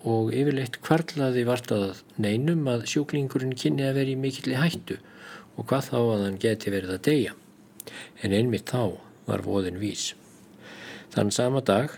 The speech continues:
í mörgum tilfellum en í öðrum tilfellum daginn eftir og stundum nokkrum dögum síðar, þá hljóp svo mikil bólga í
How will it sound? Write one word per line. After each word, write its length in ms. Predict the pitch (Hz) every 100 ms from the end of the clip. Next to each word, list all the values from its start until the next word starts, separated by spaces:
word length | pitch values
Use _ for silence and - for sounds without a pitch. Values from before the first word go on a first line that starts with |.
| 110
í 80 |
mörgum 320 | 98 95 104 101
tilfellum 540 | 104 98 101 120 147
en 160 | 98 90
í 80 | 92
öðrum 300 | 101 98 98
tilfellum 540 | 104 101 101 101 92 -
daginn 300 | 104 101 95
eftir 460 | 98 - - 151 - - -
og 240 | 107 95 92
stundum 400 | - 120 117 98 95
nokkrum 480 | 113 - - 120 117
dögum 300 | 117 113 110
síðar, 380 | 107 107 117 156 - - - - - - - -
þá 100 | 110 110
hljóp 440 | - 123 127 127 -
svo 220 | - 131
mikil 360 | 147 156 - 147
bólga 640 | - 123 101 - - 117 147
í 220 | 107 104